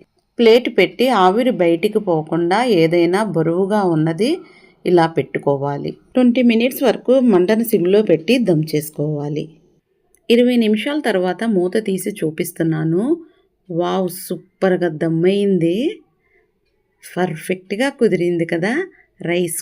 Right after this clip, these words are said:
కూడా పొడి పొడిగా ఎంత బాగుందో కదా, చూస్తుంటేనే తినేయాలనిపిస్తుంది. ఇక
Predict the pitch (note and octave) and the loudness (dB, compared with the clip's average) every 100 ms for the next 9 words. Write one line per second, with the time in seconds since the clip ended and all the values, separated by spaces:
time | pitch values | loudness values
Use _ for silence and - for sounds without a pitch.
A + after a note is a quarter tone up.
0 | - F#3 F3 E3+ E3 - F3+ E3 F3+ - | -2 -2 0 -4 -8 -6 -4 -2 -4 -2
1 | D#3+ E3+ F3 F3 E3 E3+ F3+ F#3 - F#3+ | -4 -2 -4 -4 -4 -4 -6 -8 -6 -2
2 | F3+ F3+ F3+ F#3+ F#3 F#3 F3+ F#3 C4+ F#4+ | 0 -2 0 0 0 0 -2 -2 -2 -4
3 | - _ - _ _ D#3+ D#3+ D#3+ F3 E3 | -10 _ -20 _ _ -6 -6 -6 -4 -2
4 | D#3 D#3 F3+ F#3 F#3 E3+ F3+ F#3+ F#3 D3+ | 0 0 0 0 0 2 2 2 0 -2
5 | D3+ - D3+ - D#3+ D3+ - - _ _ | -4 -6 -10 -6 -4 -4 -4 -8 _ _
6 | _ _ _ - A3 | _ _ _ -4 -2